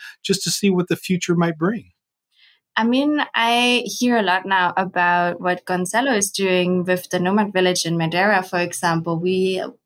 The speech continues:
Speaker 2: are quite close with him, and I think it's pretty amazing that he starts t-, uh, going into places that are, for example, have been from the get-go kind of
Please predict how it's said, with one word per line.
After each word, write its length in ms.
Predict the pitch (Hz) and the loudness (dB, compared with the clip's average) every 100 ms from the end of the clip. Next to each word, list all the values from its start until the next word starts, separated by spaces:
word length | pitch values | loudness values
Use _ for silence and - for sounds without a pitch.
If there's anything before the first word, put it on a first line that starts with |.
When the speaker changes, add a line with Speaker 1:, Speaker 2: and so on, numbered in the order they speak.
| - | -2
Speaker 2:
are 440 | 180 180 175 175 175 - - - - | 0 0 0 -2 -6 -12 -20 -20 -6
quite 200 | 196 196 | -6 -4
close 340 | 208 202 202 | -2 0 0
with 160 | 196 196 | -2 0
him, 240 | 190 185 | 0 2
and 160 | 180 180 | 2 2
I 80 | 185 | 0
think 200 | 220 214 | 0 0
it's 140 | 208 | -2
pretty 320 | - 220 220 | -4 0 2
amazing 560 | 208 185 185 208 196 175 | 2 2 2 2 0 0
that 200 | 180 175 | -2 -4
he 340 | - 202 202 | -6 0 0
starts 560 | 208 - 185 190 - - | 0 -2 -2 -2 -6 -4
t-, 180 | - - | -6 -4
uh, 80 | 185 | -4
going 400 | 180 185 202 185 | -2 0 0 -2
into 680 | 190 190 - 190 190 185 185 - - - - - | -4 -4 -4 -2 -2 -2 -4 -12 -20 -20 -20 -4
places 480 | 185 190 208 233 - | 0 0 0 -2 -2
that 200 | 196 - | -4 0
are, 560 | 180 180 185 185 185 180 - - | 0 2 2 4 2 0 -6 -4
for 140 | 185 | -2
example, 560 | 190 - 190 190 196 196 | -2 -2 -2 -2 0 0
have 240 | 196 185 - | 0 -2 -4
been 600 | 185 185 180 180 180 180 - _ _ _ _ _ - | -2 0 0 -2 -4 -6 -12 _ _ _ _ _ -6
from 360 | 226 226 254 | 0 2 2
the 100 | 220 | 2
get-go 680 | 202 180 - - 240 247 254 | 0 0 -2 -2 0 2 0
kind 300 | - 214 202 | -2 0 2
of 140 | 202 | 2